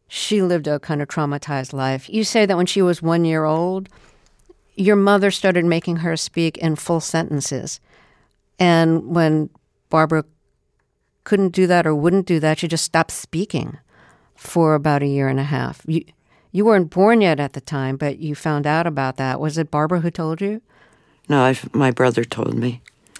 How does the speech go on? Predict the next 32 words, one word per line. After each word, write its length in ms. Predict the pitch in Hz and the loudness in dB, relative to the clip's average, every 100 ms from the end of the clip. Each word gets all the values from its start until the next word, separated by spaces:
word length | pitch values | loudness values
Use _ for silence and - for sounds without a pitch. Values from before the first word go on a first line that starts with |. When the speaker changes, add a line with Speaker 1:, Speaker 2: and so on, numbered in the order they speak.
| - | -4
Speaker 1:
Oh. 380 | 170 170 147 151 - - | 0 0 0 -6 -8 -2
Speaker 2:
My 200 | 127 117 | 2 2
oldest 340 | 117 120 - | 2 -2 -4
brother. 360 | 113 113 117 - - - - - | -2 -2 -4 -8 -20 -20 -18 -8
Speaker 1:
Mm-hmm. 400 | 170 165 180 185 - _ - | -4 -2 -4 -6 -12 _ -12
Speaker 2:
She, 380 | - - 170 151 | -8 -2 -2 0
you 80 | 180 | -2
know, 180 | 147 131 | 0 0
we 180 | 135 143 | 0 0
had 200 | 147 135 | 0 0
a 60 | |
lot 260 | 127 123 123 | 2 2 0
of 140 | 123 | -4
pressure 460 | - 131 120 113 117 | -2 -2 -2 -4 -4
in, 380 | 104 113 117 - - | -4 -4 -4 -6 -4
in 200 | 120 113 | -4 -2
an 160 | 107 - | -6 -4
intellectual 640 | 117 110 117 107 104 107 107 | -4 -2 -2 -4 -4 -4 -4
Jewish 360 | 95 110 107 | -2 -2 -2
family 500 | - 104 107 104 110 - _ _ _ _ _ _ _ - | -4 -2 -2 -2 -4 -10 _ _ _ _ _ _ _ -6
and 560 | 120 120 120 107 107 - - _ _ - | 0 2 2 2 -2 -14 -20 _ _ -2
a 40 | |
lot 140 | 123 117 | 0 0
of 80 | |
pressure 320 | 117 120 - 110 | -2 -4 -4 -6
to 180 | - | -6
succeed, 560 | 107 107 - 95 113 95 | -6 -8 -6 -4 -2 -2
and 140 | 92 | -2
it 160 | 107 95 | -4 -6
started 460 | - 104 113 139 120 | -6 -2 0 0 0
really 260 | 123 117 | 0 0
young. 420 | 113 101 101 113 | 0 -2 -2 -4